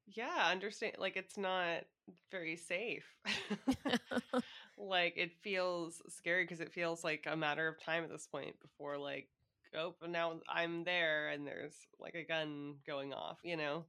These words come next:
Speaker 1: Spooky. And, like, we could, we could do things to make it better, and we won't because N R A, it's just so stupid. Ugh, unbelievable. I don't know what it's gonna take and what these next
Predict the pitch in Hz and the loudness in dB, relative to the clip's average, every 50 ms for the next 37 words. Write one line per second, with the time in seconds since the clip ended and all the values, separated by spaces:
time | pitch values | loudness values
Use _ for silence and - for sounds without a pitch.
0 | _ _ 175 - - - - - 170 208 208 - - - - - - - _ _ | _ _ -20 -18 -18 -18 -12 -10 -10 -10 -10 -8 -8 -8 -8 -8 -10 -16 _ _
1 | _ _ - - - 180 196 208 202 208 247 208 285 262 214 - - - _ - | _ _ -10 -6 -2 2 2 2 2 2 2 2 2 2 0 -4 -10 -14 _ -4
2 | 247 254 254 269 226 214 202 - - 262 302 339 339 269 208 196 180 175 190 - | -4 0 0 -2 -2 -2 -4 0 2 2 2 4 4 6 6 6 6 4 0 -2
3 | - - 226 214 214 214 208 208 - 208 226 269 254 226 202 190 180 185 196 185 | -2 0 2 2 2 2 0 4 4 4 6 6 4 4 2 2 0 -2 -2 0
4 | 185 196 208 247 262 240 - - - _ _ _ - 202 - 196 175 - - 180 | 2 4 4 4 4 4 2 0 -6 _ _ _ -14 -6 -2 -2 0 0 -2 -4
5 | 185 180 - - - - - - - - 190 208 214 214 190 185 196 226 247 226 | -4 -6 -8 -12 -14 -16 -18 -8 -6 -2 2 4 4 6 6 4 4 2 2 2
6 | - 208 220 214 - - 226 - - - 254 269 277 - - - - - 220 247 | 2 2 0 0 -4 -10 -12 -8 -4 -2 -2 -2 -2 -2 -6 -8 -4 -4 -4 -4
7 | 277 - 233 185 165 156 147 151 160 - _ _ _ _ - - - - - 185 | -2 -2 0 0 0 0 -2 -4 -10 -12 _ _ _ _ -18 -12 -6 -2 -2 -2
8 | 175 165 - - - - 180 175 165 160 151 147 147 147 - 160 160 165 - - | -2 -2 -6 -6 -4 -2 -2 0 0 -2 -2 -2 -2 -4 -2 -2 -2 -2 0 0
9 | - 180 180 180 170 165 160 160 156 - - 151 151 165 - 170 156 165 160 - | 2 4 4 4 4 4 2 -2 -4 -4 -4 -4 -4 -2 -2 -2 0 -2 -2 -4
10 | - - _ _ - - - - - - - - _ _ _ _ _ _ _ - | -12 -20 _ _ -20 -20 -20 -20 -20 -20 -20 -20 _ _ _ _ _ _ _ -6
11 | 170 170 160 160 165 165 - 165 165 160 160 160 160 160 - - - - | -4 -2 0 -2 -2 -2 -4 -6 -6 -2 0 0 0 0 -2 -8 -20 -20